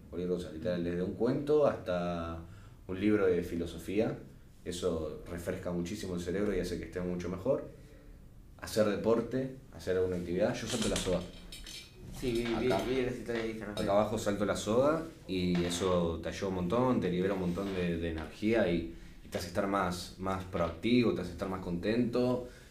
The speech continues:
Speaker 1: y está buenísimo. Entonces siento que también eso, eso lo tenés que hacer.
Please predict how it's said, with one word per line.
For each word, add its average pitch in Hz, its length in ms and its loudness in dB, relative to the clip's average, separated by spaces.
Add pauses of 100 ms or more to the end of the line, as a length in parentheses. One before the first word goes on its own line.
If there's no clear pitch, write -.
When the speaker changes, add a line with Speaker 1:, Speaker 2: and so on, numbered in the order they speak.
(380)
Speaker 1:
y 85 520 0
está 98 180 -4
buenísimo. 151 920 4
Entonces 90 240 -4
siento 98 220 0
que 92 60 0
también 98 260 0
eso, 90 260 -4 (280)
eso 87 520 -2 (320)
lo 82 160 -6
tenés 92 200 -6
que 101 80 -2
hacer. 175 520 2